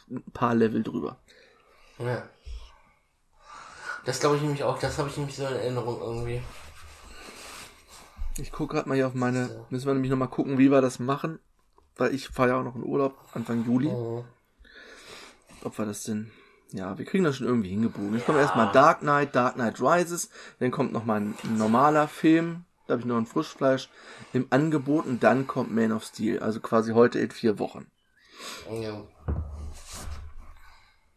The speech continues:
Speaker 1: So, Bernd, dann würd ich
Speaker 2: Ja.
Speaker 1: sagen,
Speaker 2: Jo.
Speaker 1: war's das
Speaker 2: Mach
Speaker 1: und wir
Speaker 2: Deckel
Speaker 1: freuen
Speaker 2: drauf,
Speaker 1: uns
Speaker 2: ja.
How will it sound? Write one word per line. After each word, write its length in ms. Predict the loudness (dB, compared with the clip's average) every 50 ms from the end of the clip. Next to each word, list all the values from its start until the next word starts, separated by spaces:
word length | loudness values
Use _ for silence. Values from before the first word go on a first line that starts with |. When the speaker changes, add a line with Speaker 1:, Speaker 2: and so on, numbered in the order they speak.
| -20 -20 -20 _ _ _ _ _ -20 -20 -20 -20 -20 -20 _ _ _ _ _ _ _ _ _ _ _ _ _ _ _ _ _ _ _ _ _ _ _ _ _ _ _ _ _ _ _ _ _ _ _ _
Speaker 1:
So, 340 | _ -6 0 4 4 6 4
Bernd, 500 | 4 2 -2 -4 -6 -8 -10 -12 -14 -18 _ _ _ _ _ _ _
dann 120 | -4 0 2
würd 120 | 4 4
ich 60 | 2
Speaker 2:
Ja. 60 | 2 2
Speaker 1:
sagen, 460 | 2 4 4 4 2 0 -4 -6 -10 -16 _ _ _ _ _ _ _ _ _ _ -20 -20 -20 -20 -20 -20 -20 -20 -20 -20 _ _ _ _ _ _ _
Speaker 2:
Jo. 400 | _ -14 -12 -10 -12 -12 -14 -16 -20 _ _
Speaker 1:
war's 280 | 0 2 2 2 2 0
das 220 | 0 0 0 0
Speaker 2:
Mach 80 | 0 0
Speaker 1:
und 60 | 0 0
wir 60 | 0
Speaker 2:
Deckel 180 | 0 -2 0
Speaker 1:
freuen 240 | 4 6 8 8 8 6
Speaker 2:
drauf, 60 | 4
Speaker 1:
uns 80 | 0 -2
Speaker 2:
ja. 220 | -2 -4 -4 -6